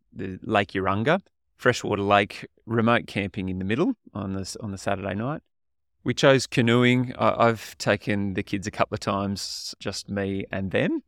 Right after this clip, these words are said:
on, in this particular waterway. And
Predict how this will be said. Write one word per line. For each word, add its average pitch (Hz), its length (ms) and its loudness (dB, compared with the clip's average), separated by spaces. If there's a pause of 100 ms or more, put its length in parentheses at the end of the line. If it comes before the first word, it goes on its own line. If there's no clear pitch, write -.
(100)
on, 98 360 -8 (100)
in 101 160 -4
this 101 140 -2
particular 98 480 -6
waterway. 123 560 0 (640)
And 101 600 0